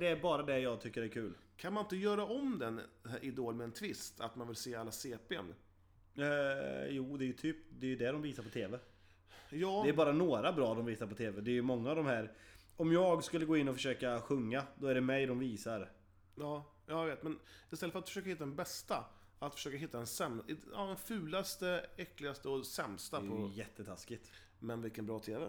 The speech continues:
Speaker 1: Ja. <laughs>
Speaker 2: Det skulle
Speaker 1: Du,
Speaker 2: vara
Speaker 1: det var
Speaker 2: sjukt.
Speaker 1: länge sedan vi körde en gifta, döda och ligga-grej med. Ska vi ta juryn på den då?
Speaker 2: Vi tar juryn. Laila, Bard och Bagge.
Speaker 1: Du börjar.
Speaker 2: Jag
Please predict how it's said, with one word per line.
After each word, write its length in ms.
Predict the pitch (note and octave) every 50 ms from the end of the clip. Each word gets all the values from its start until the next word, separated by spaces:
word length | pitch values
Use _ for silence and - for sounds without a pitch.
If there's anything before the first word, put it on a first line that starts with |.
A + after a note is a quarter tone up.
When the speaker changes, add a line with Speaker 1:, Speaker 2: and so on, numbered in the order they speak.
| - - -
Speaker 1:
Ja. 300 | A2 G#2+ F#2+ E2 - A#2 - - -
<laughs> 140 | - -
Speaker 2:
Det 840 | - G#3+ G#3 - G3+ G3+ - F3 - - F3 E3 - - D3 - C3
skulle 200 | - - D3 D3
Speaker 1:
Du, 60 | G#3
Speaker 2:
vara 80 | G#3+ G3+
Speaker 1:
det 60 | G3+
var 80 | G#3
Speaker 2:
sjukt. 20 | A3
Speaker 1:
länge 220 | A3 G#3+ G3 F3+
sedan 140 | F3 G3 F#3+
vi 60 | F#3
körde 480 | E3+ G3 F#3 E3 D#3+ E3 E3 D#3+ D#3+ D#3+ - -
en 220 | - E3+ E3+ E3+ E3
gifta, 600 | F3 F3+ F3+ - - - C#3+ C#3+ C#3 C#3 - -
döda 640 | D#3+ C3 D#3 D#3 D3+ C3 B2 A#2 A#2 B2+ B2+ B2 -
och 340 | - - C#3+ C#3+ C3 C3 C3
ligga-grej 640 | C3+ D3 C#3+ B2+ A#2 A#2+ A2+ A#2 B2 D#3 G3 G3 D#3
med. 180 | B2 A2+ G#2+ G#2
Ska 80 | D3
vi 80 | D#3 D3+
ta 380 | E3+ F#3+ F#3 D#3+ C#3+ C#3 C3+ C#3
juryn 420 | C#3 C#3 C3 A#2+ A#2+ D#3+ F#3 F#3
på 60 | F#3
den 160 | F3+ B2 A2
då? 180 | G#2 F#2 - - -
Speaker 2:
Vi 80 | E3+
tar 100 | F#3 G#3+
juryn. 320 | F3+ D3 B2 A2+ A2 G#2+ G#2 -
Laila, 540 | F#3 G#3+ A3 G3+ G3+ G#3+ A3 A3 A#3 A3 - -
Bard 420 | G#3 F3+ E3 F#3+ F#3 F#3 F#3 E3+ -
och 60 | E3+
Bagge. 380 | D#3+ D#3+ B2+ A2+ G#2 A2 G#2+ G#2 - - - - - -
Speaker 1:
Du 180 | D3 D#3+ F3
börjar. 360 | D3+ C#3+ C3 A#2 G#2+ F2+ G2+ - - - - - - - - - - - - -
Speaker 2:
Jag 440 | D3+ D#3+ G3 G#3 G#3+ A3 G#3 G#3+